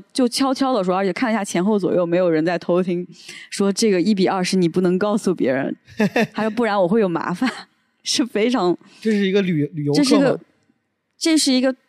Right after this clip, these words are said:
Speaker 1: 土库曼斯坦女孩，她是到
Speaker 2: 哦。
Speaker 1: 北京培训出差，
Speaker 2: 哦。
Speaker 1: 她当时跟我说她带了全家的小米手-，手机，就是有坏的那种，要拿到国-，要拿到中国来维修。
Speaker 2: 修一修。
Speaker 1: 对，她还问我就是哪里可以买到小孩玩具什么的，我说淘宝呀，然后就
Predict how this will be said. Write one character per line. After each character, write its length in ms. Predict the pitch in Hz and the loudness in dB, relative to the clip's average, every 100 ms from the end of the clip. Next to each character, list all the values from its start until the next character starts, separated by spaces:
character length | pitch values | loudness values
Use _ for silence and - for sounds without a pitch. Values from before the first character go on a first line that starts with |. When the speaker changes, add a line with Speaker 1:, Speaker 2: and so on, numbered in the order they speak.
| _ | _
Speaker 1:
土 140 | 220 | -2
库 80 | 202 | 2
曼 180 | 254 254 | 2 0
斯 100 | 247 | -2
坦 220 | 233 196 | -2 0
女 80 | 180 | 0
孩， 240 | - 156 | 0 -4
她 220 | 180 214 240 | -4 -4 -2
是 180 | 247 | 0
到 220 | 226 226 196 | 0 0 -2
Speaker 2:
哦。 80 | 170 165 - - _ - | -4 -12 -16 -20 _ -6
Speaker 1:
北 160 | 190 175 | -2 0
京 340 | 220 233 254 214 | 2 2 2 0
培 240 | 196 190 175 | -2 0 2
训 260 | 190 254 | 2 0
出 220 | 214 247 233 | 0 0 0
差， 300 | 247 226 226 | 0 -2 -2
Speaker 2:
哦。 420 | 175 170 170 165 | -4 -4 -6 -4
Speaker 1:
她 100 | 160 | -2
当 180 | 320 330 | 0 0
时 240 | 359 262 254 - | 0 0 -2 -4
跟 140 | - 285 | -2 0
我 100 | 226 | 0
说 140 | 254 | 0
她 140 | 277 | -2
带 200 | 269 294 | -2 -2
了 120 | 262 214 | -2 -2
全 200 | 220 220 | 0 0
家 160 | 254 | 0
的 120 | 247 | 0
小 180 | 240 196 | -2 0
米 140 | 226 233 | 2 2
手-， 200 | 214 - - | 2 -2 -8
手 320 | - 226 185 | -4 0 0
机， 180 | 175 220 | 0 0
就 140 | 226 | 2
是 120 | 269 254 | 4 4
有 140 | 202 | 2
坏 360 | - 370 339 254 | 0 0 0 0
的 80 | |
那 120 | 233 214 | 0 0
种， 140 | 202 | 0
要 140 | 220 | 0
拿 200 | 233 208 | -2 -2
到 160 | 240 277 | 0 -2
国-， 300 | - 185 - - - | 0 -2 -2 -6 -4
要 160 | 269 | -2
拿 140 | 240 202 | 0 0
到 80 | |
中 160 | 220 254 | 0 2
国 100 | 196 | 2
来 100 | 170 | 2
维 140 | 165 | 2
修。 100 | 190 | 4
Speaker 2:
修 20 | 196 | 4
一 100 | 185 | 4
修。 220 | 190 156 - | 2 -2 -4
Speaker 1:
对， 200 | 185 160 - - - | -2 -2 -4 -12 -14
她 120 | - 277 | -6 -2
还 160 | 247 | 0
问 160 | 240 262 | 0 0
我 280 | 233 185 160 | 2 2 2
就 100 | 202 | 0
是 60 | |
哪 180 | 190 180 | 0 -2
里 100 | 196 | -2
可 80 | 202 | 0
以 60 | |
买 160 | 190 135 | 0 0
到 100 | 147 | -2
小 160 | 185 165 | -2 -4
孩 160 | 160 170 | -2 -2
玩 200 | 156 185 | -2 -2
具 220 | 240 226 | 0 0
什 160 | 196 | 0
么 100 | 147 - | -2 -2
的， 180 | 107 127 | -2 -2
我 100 | 165 | -2
说 140 | 190 | -2
淘 220 | - 180 | -2 -2
宝 200 | 208 180 | 0 0
呀， 160 | 147 143 | 0 0
然 120 | 143 | -2
后 180 | 175 165 | 0 0
就 240 | 170 160 | 0 -2